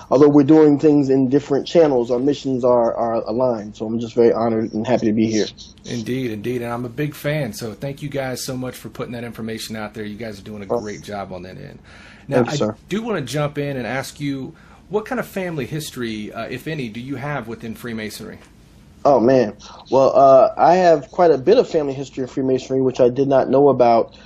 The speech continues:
Speaker 1: when I, uh, when I joined and, and was raised as a Master Mason in two thousand and ten. Um, I'm also, uh, very active in the African American genealogy community. I'm a member of, uh, several genealogy societies.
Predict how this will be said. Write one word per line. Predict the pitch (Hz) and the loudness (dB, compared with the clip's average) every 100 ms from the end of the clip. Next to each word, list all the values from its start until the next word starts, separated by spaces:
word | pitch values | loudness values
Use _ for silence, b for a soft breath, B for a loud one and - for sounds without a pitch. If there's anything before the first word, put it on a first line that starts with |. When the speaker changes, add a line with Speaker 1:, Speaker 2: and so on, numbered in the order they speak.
| B | B
Speaker 1:
when | - 127 | 0 2
I, | 117 117 117 | 4 4 4
uh, | 110 107 104 | 4 4 2
when | - | 0
I | 117 | 2
joined | 113 120 123 120 117 - | 4 4 6 4 2 0
and, | 117 | -2
and | - 117 | -2 -2
was | 107 | 2
raised | 120 120 117 117 | 6 6 6 0
as | |
a | 113 | -2
Master | 117 110 - | 0 -2 0
Mason | 117 113 110 | 0 0 -2
in | 107 | -2
two | 123 | 2
thousand | 113 107 107 | 4 2 0
and | 104 | -6
ten. | - 151 135 113 B B B - | 2 4 4 2 B B B 0
Um, | 123 120 117 113 104 - - - | 4 6 6 4 2 -6 -6 0
I'm | 131 131 | 2 4
also, | 147 147 160 139 135 - | 4 4 4 6 4 4
uh, | 123 117 | 2 2
very | 123 127 | 4 6
active | 117 120 120 | 4 4 -2
in | 120 120 | 0 2
the | 117 | 2
African | 117 123 - 120 | 2 -2 -2 0
American | 117 117 123 | 2 0 0
genealogy | 113 113 113 120 120 120 | -2 0 4 4 4 0
community. | - 127 123 | 0 2 4
I'm | 117 113 | 2 2
a | |
member | 113 113 113 | 0 2 2
of, | 107 | 2
uh, | 113 110 107 B B | 4 4 2 B B
several | - 135 123 | 0 2 4
genealogy | 117 120 117 117 117 | 4 2 4 2 0
societies. | 110 104 127 120 117 113 113 | -8 -4 2 4 4 2 -2